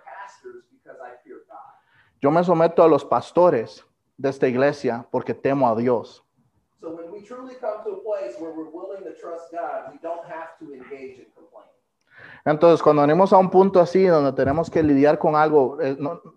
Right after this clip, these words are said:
Speaker 2: eh, lo hablamos con Dios, pero no nos podemos poner en la posición de quejarnos.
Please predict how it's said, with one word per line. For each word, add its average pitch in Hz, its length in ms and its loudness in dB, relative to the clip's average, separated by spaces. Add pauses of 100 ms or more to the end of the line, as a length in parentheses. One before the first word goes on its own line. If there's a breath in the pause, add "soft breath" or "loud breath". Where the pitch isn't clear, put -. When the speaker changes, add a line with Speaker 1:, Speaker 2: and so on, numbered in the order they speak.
Speaker 2:
eh, 147 240 -10
lo 127 100 -2
hablamos 143 380 0
con 151 180 -4
Dios, 156 220 0
pero 135 180 -2
no 135 160 0
nos 143 220 -6
podemos 143 280 -6
poner 139 260 -4
en 143 80 -4
la 135 80 -4
posición 127 360 -8
de 127 100 -4
quejarnos. 120 680 -8